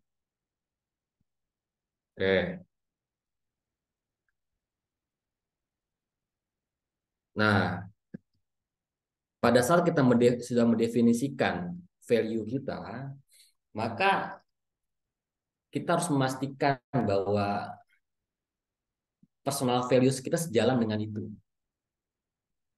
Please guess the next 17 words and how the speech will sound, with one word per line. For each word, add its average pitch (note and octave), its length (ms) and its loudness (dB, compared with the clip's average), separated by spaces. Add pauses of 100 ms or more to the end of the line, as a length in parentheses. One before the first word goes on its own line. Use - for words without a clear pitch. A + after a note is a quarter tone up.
(1900)
Gitu. F2+ 480 -12 (560)
Kalau A2+ 320 4
yang A2+ 320 2
corporate A2 640 -2 (240)
value A2+ 640 0 (320)
itu - 240 -6
biasanya G#2 800 0
atau G#2 160 -4
organizational G#2 720 0
value F#2+ 480 -2 (320)
itu F#2+ 240 -2
value-value G#2+ 640 2
umum G#2+ 560 2
yang G#2 240 2
semua G#2+ 480 0
orang B2 160 -2
believe A#2 480 2